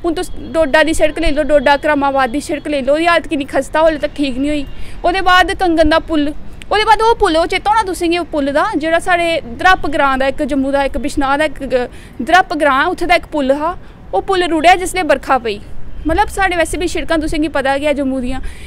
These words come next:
इक बरखा पौंदी निं कि ओह् गेई रुढ़ियै शिड़क भरे। ओह् स्हाब ऐ साढ़े जम्मू कश्मीर दी शिड़कां दा।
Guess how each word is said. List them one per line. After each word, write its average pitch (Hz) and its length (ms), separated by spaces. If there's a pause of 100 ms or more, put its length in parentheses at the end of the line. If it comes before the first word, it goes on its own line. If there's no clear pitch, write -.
(160)
इक 370 140
बरखा 339 380
पौंदी 330 320
निं 392 100
कि 370 140
ओह् 453 340
गेई 403 220
रुढ़ियै 392 280
शिड़क 330 240
भरे। 294 240 (680)
ओह् 339 140
स्हाब 349 300
ऐ 269 60
साढ़े 330 220
जम्मू 269 200
कश्मीर 269 340
दी 294 80
शिड़कां 277 400
दा। 254 120